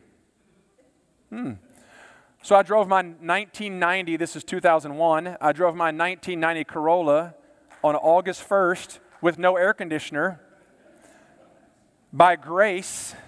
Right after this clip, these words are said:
uh, all the way to Plano, and I made that four and a half hour trip in quite a bit less than that time, uh, that day, and made it three minutes to spare, uh, to see him born. Our middle son, Evan, uh, was,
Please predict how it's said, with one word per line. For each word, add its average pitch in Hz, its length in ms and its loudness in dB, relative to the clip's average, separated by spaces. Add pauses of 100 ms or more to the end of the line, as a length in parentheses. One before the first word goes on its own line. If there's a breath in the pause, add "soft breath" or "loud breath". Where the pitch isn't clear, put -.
(640 loud breath)
uh, 147 200 4
all 170 260 4
the 190 80 -2
way 185 180 2
to 170 100 -6
Plano, 160 500 0
and 160 100 0
I 170 60 2
made 170 260 -4
that 165 400 -2
four 165 460 -4
and 156 80 -2
a 147 40 0
half 156 280 -2
hour 151 220 2
trip 165 380 -4
in 139 200 -10
quite 165 320 0
a - 20 -10
bit 151 160 -4
less 147 260 0
than 131 120 -12
that 127 200 -4
time, 143 420 -2 (380 loud breath)
uh, 135 280 2
that 143 260 0
day, 147 380 0
and 143 180 -6
made 156 220 0
it 160 140 -8
three 175 260 -4
minutes 160 300 -6
to 143 100 -12
spare, 123 600 -4 (280 loud breath)
uh, 123 180 2
to 127 140 -12
see 139 220 -4
him 131 160 -4
born. 123 180 0
Our 156 220 4
middle 190 260 0
son, 190 320 -2
Evan, 185 540 0 (400 loud breath)
uh, 147 300 4 (120)
was, 156 500 -2